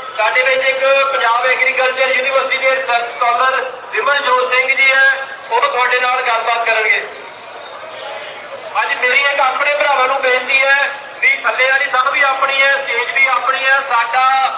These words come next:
ਤਜਰਬਾ ਸਟੇਜ ਦੇ ਵਿੱਚ ਘੱਟ ਹੋ ਸਕਦਾ, ਤਾਂ ਸਾਡੀ ਥੋੜ੍ਹੀ ਜਿਹੀ ਇਹ ਹੈਲਪ ਕਰ ਦਿਓ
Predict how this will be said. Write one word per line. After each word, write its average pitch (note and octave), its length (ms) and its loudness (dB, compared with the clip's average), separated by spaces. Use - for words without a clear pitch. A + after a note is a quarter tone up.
ਤਜਰਬਾ A#3+ 560 0
ਸਟੇਜ - 280 0
ਦੇ C#4 100 2
ਵਿੱਚ C#4 300 0
ਘੱਟ - 180 0
ਹੋ B3+ 240 0
ਸਕਦਾ, B3 580 2
ਤਾਂ C4 120 2
ਸਾਡੀ B3 300 0
ਥੋੜ੍ਹੀ C#4 340 2
ਜਿਹੀ - 180 2
ਇਹ C#4+ 180 2
ਹੈਲਪ C4 280 -2
ਕਰ B3 120 2
ਦਿਓ C4+ 480 0